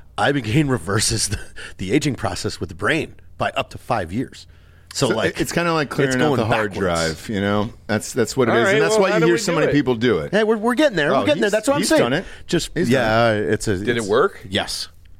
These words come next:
Speaker 1: One hundred percent.
Speaker 3: Like, so what, what was the difference? What, the, the, the palatable difference that you noticed?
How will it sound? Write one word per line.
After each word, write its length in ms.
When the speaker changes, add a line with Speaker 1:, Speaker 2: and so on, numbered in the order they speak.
Speaker 1:
One 180
hundred 160
percent. 360
Speaker 3:
Like, 200
so 160
what, 400
what 800
was 260
the 100
difference? 600
What, 280
the, 100
the, 160
the 300
palatable 420
difference 460
that 180
you 60
noticed? 560